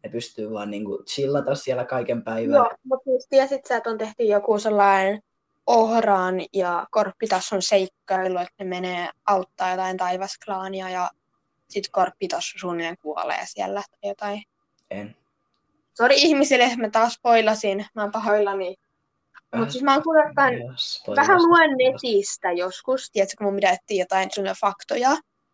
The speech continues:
Speaker 1: Jep.
Speaker 2: Niinku, ja niin sit mä menen suunnilleen korppitassun osioon. Sit mä olen, ö, vähän sieltä scrollaa alaspäin niihin faktoihin, mut sit mä näen jonkun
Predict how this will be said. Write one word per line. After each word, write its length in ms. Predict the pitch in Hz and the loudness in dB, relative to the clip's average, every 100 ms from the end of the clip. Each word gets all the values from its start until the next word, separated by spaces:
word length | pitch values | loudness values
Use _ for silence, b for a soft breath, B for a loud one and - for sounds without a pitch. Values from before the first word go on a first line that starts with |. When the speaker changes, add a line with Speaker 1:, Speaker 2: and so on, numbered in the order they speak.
| _ _ | _ _
Speaker 1:
Jep. 100 | - | -2
Speaker 2:
Niinku, 600 | 202 190 190 185 185 - _ _ _ _ _ _ _ - | 0 0 0 -2 -2 -6 _ _ _ _ _ _ _ -6
ja 80 | 247 | 0
niin 160 | 233 254 | 2 2
sit 80 | 254 | 0
mä 80 | 247 | 0
menen 200 | 233 220 | 0 0
suunnilleen 340 | 233 208 208 - | 0 0 -2 2
korppitassun 800 | 233 226 - 214 208 - 220 202 _ _ _ _ _ - | 2 2 0 2 2 0 -8 -8 _ _ _ _ _ -2
osioon. 360 | 269 240 214 | 2 2 2
Sit 100 | 240 | 2
mä 160 | 262 254 | 0 4
olen, 220 | 254 233 - _ _ _ - - - - | 4 4 2 _ _ _ -20 -20 -4 2
ö, 40 | 214 208 208 - - | 6 6 6 4 2
vähän 280 | 262 240 233 | 4 4 6
sieltä 320 | 220 214 - _ 240 | 4 4 -4 _ -16
scrollaa 560 | - - 233 214 214 | -14 4 6 6 6
alaspäin 500 | 214 208 208 - 202 | 6 4 0 -2 -2
niihin 220 | 202 208 208 | 0 -4 0
faktoihin, 440 | 220 220 208 220 | -2 0 -2 0
mut 100 | 202 | -2
sit 160 | 226 226 | -2 -2
mä 120 | 226 | -2
näen 240 | 208 196 196 | 0 2 2
jonkun 280 | 196 196 | 4 2